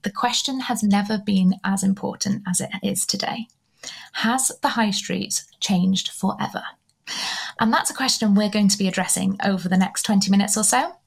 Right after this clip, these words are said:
And I'm delighted to be joined by three very special guests. We have Simon Hathaway. He's the M D at Outform, and he is a retail specialist with a deep understanding of digitalization of this industry.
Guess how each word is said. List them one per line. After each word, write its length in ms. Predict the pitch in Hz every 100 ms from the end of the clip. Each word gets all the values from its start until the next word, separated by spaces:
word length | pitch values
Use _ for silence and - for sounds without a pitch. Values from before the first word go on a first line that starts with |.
| -
And 100 | 220
I'm 200 | - 220
delighted 680 | 226 226 277 294 - 208 202
to 80 | 196
be 120 | 214
joined 460 | 196 180 175 180 -
by 160 | 185
three 320 | 185 220 214
very 240 | 214 185 185
special 320 | - - -
guests. 560 | - - - - - - _ _ - - -
We 100 | 220
have 240 | 196 202 202
Simon 340 | - 220 226
Hathaway. 460 | 196 202 220 226 277 _
He's 240 | - 226
the 120 | - -
M 160 | 202 202
D 200 | 190 -
at 140 | - - -
Outform, 560 | 202 - 233 269 320 - 208
and 120 | 196
he 200 | 202 202
is 160 | 196 -
a 80 | 196
retail 300 | 247 - 240
specialist 580 | - 190 - 220 -
with 200 | 196 196
a 100 | 196 185
deep 220 | 269 294 -
understanding 600 | 220 208 190 185 180 185
of 220 | 196 185
digitalization 880 | - 196 185 - - 185 185 180 190 190
of 160 | 190 -
this 240 | - -
industry. 480 | 196 196 - 285